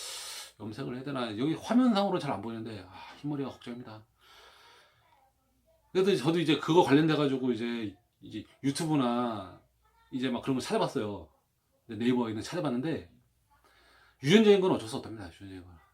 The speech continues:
그래서 아버지, 할아버지 탈모이신 분들은 그냥 뭐 약간은 씁쓸하긴 한데요. 겸허히 받으시면은 될 것 같고, 그렇지 않은 분들인데 탈모가 있으시면 아까 말한, 어, 의학적인 부분도 필요하다면은 하긴 하셔야겠지만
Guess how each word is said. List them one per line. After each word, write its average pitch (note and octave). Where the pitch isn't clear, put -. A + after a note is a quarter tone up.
그래서 -
아버지, B2+
할아버지 A#2+
탈모이신 C#3
분들은 A2+
그냥 A2
뭐 G2+
약간은 A#2+
씁쓸하긴 C#3+
한데요. B2
겸허히 B2
받으시면은 A#2
될 G#2
것 G#2
같고, -
그렇지 E3+
않은 D#3
분들인데 F3+
탈모가 F3+
있으시면 B2+
아까 -
말한, C3
어, G2
의학적인 F3+
부분도 C#3+
필요하다면은 C#3+
하긴 E3+
하셔야겠지만 C#3+